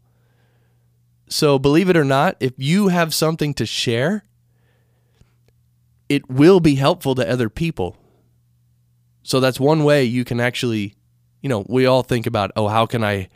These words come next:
make a difference in the world? How can I help people?" Well, part of it is sharing your experience and what,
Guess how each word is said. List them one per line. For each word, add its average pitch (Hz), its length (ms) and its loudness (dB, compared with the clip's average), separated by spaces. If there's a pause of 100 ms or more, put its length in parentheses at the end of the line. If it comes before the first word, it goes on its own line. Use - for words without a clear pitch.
(140)
make 117 180 -2
a 110 60 -2
difference 113 400 -2
in 110 80 -4
the 101 80 -2
world? 107 360 -2
How 110 140 -2
can 110 140 -8
I 101 100 -2
help 110 240 -4
people?" 107 340 -6 (760)
Well, 339 160 0
part 180 300 2
of 170 100 0
it 156 80 2
is 180 420 0 (580)
sharing 160 460 2
your 151 140 2
experience 151 800 -2 (1900)
and 120 220 0
what, 123 220 0